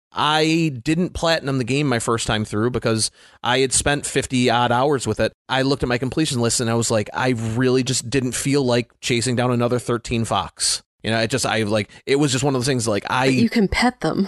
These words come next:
Speaker 1: <laughs> You sure can. <laughs> Yeah. And I, and I did. And if I would turn around and the fox was already gone, I would get sad and cry a little fox-shaped tear out of my eye 'cause I wanted to pet the fox. But yeah, I just, for some reason,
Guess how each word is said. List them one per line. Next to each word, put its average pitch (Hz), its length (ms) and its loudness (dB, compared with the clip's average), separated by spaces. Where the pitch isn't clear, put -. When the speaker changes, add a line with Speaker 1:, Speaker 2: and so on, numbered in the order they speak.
Speaker 1:
<laughs> - 140 -20
You - 260 0
sure - 200 2
can. 185 360 0
<laughs> 214 140 0
Yeah. 185 200 2
And 160 160 0
I, 147 100 2
and 143 220 0
I 131 80 2
did. 151 240 0
And 135 160 2
if 143 260 -2
I 151 80 2
would 143 120 2
turn 156 160 0
around 139 240 2
and 120 80 0
the 117 60 0
fox 131 260 -2
was 127 80 -2
already 117 200 2
gone, 127 420 0
I 113 100 0
would 110 140 0
get 107 120 -2
sad 143 440 0
and 120 100 -4
cry 120 180 0
a 113 80 4
little 113 180 2
fox-shaped 107 560 -2
tear 135 260 0
out 110 80 0
of 110 60 -2
my 117 160 0
eye 113 240 0
'cause - 180 -8
I 120 80 2
wanted 113 300 0
to 104 80 -6
pet - 160 -8
the - 80 -18
fox. - 400 -4
But 147 180 -2
yeah, 175 220 0
I 147 100 0
just, 143 200 -2
for 143 140 -2
some 170 260 0
reason, 123 540 -2